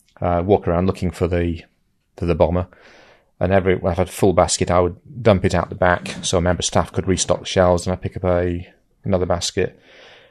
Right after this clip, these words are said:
Uh, my colleague on the team, he was, uh, a staff member. Uh, he was posing undercover as an assistant manager. He had the Sainsbury's uniform and everything.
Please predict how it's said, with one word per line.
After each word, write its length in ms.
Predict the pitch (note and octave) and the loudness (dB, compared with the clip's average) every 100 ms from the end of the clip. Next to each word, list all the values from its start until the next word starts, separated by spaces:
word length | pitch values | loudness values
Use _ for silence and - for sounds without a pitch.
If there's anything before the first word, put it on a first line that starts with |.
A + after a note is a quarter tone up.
| _ _ | _ _
Uh, 440 | A2 F#2+ F#2+ F#2+ - - | 0 4 6 4 2 0
my 100 | G#2+ | -2
colleague 520 | - A#2+ F#2+ F#2 - - | 2 4 6 2 -4 -4
on 100 | G2 | -2
the 60 | F2+ | -2
team, 380 | - F#2 F#2 F#2+ | 0 0 0 0
he 240 | G2 G2+ | -2 -2
was, 300 | F#2 F2 - | 0 -2 0
uh, 220 | F#2+ F#2+ | 2 0
a 40 | - | 0
staff 300 | - F#2 - | 0 0 -2
member. 320 | E2+ E2 E2 - _ _ _ - | -4 0 -2 -4 _ _ _ -6
Uh, 240 | F2+ F2 F2 - | -2 -2 -4 -10
he 140 | G#2 G2 | 0 0
was 140 | F#2+ | 0
posing 360 | - G2+ F2+ F2+ | 2 2 4 0
undercover 420 | F2+ - G2 F#2 | -2 0 0 0
as 100 | F2+ | -2
an 100 | F2+ | -2
assistant 380 | F2 - - F#2 | -2 -2 -4 -4
manager. 420 | G#2 F#2+ D#2+ E2 - _ _ _ _ _ - | 0 0 -2 -6 -6 _ _ _ _ _ -12
He 80 | D#2 | -6
had 160 | F#2+ | -4
the 60 | F#2+ | 0
Sainsbury's 420 | - G2+ F2+ F2 | 2 2 2 0
uniform 400 | F#2+ F#2+ - E2+ | 4 2 2 -2
and 80 | E2+ | 2
everything. 420 | F#2+ F#2+ - E2 | 2 0 -4 -4